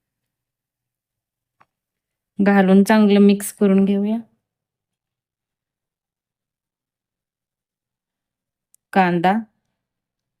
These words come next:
टोमॅटो, शिमला मिर्च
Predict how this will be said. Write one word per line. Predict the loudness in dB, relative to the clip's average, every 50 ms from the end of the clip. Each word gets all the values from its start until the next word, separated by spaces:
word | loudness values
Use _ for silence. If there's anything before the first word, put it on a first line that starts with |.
| _ _ _ _ _ _ _ _ _ _ _ _ _ _ _ _ _ _ _ _ _ _ _ _ _ _ _ _ _ _ _ _ _ _ _ _ _ _ _ _ _ _ _ -2
टोमॅटो, | 0 0 0 0 -2 -2 -4 -2 -2 0 0 0 -2 -6 _ _ _ _ _ _ _ _ _ _ _ _ _ _ _ _ _ _ _ _ _ _ _ _ _ _ _ _ _ _ _ _ _ _ _ _ _ _ _ _ _ _ _ _ _ _ _ _ _ _ _ _ _ _ _ _ _ _ _ _ _ _ _ _ _ _ _ _ _ _ _ _ _ _ _ _ _ _ _ _ _ _ _ -20
शिमला | -14 -8 -4 -2 -2 0 0 -2 -2 -2
मिर्च | -2 -2 -4 -6 -10 -14 -20 -20 -20 _